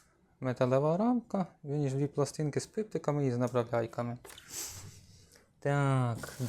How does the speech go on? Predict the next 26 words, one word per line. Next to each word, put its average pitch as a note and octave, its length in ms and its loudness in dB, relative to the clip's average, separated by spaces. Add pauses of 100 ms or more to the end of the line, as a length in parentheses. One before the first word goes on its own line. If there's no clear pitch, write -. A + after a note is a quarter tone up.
далі. B2 500 4 (2000)
Ага, A#2 340 -4 (300)
є A2+ 280 -4
таке. A#2 360 -2 (840)
От, B2 220 4
і A#3+ 80 8
маємо F#3+ 300 8
ось D3+ 140 6
такий C#3 360 4 (120)
доступ, A#2+ 400 -4
до B2+ 60 -2
речі. D#3 300 -4 (300)
Ого, D3+ 440 10 (180)
непогано C3+ 640 2
так A#2+ 200 -2
зроблений B2 600 -2 (220)
кут. D3+ 340 -4 (180)
Ну, B2 140 -6 (680)
доволі C#3+ 540 2
таки D3 560 0 (540)
треба C#3+ 200 4
нормальну C#3 440 4
силу A#2+ 260 -4
прикласти, C3+ 500 2
щоб - 200 -4 (380)
прогнути. A#2 440 0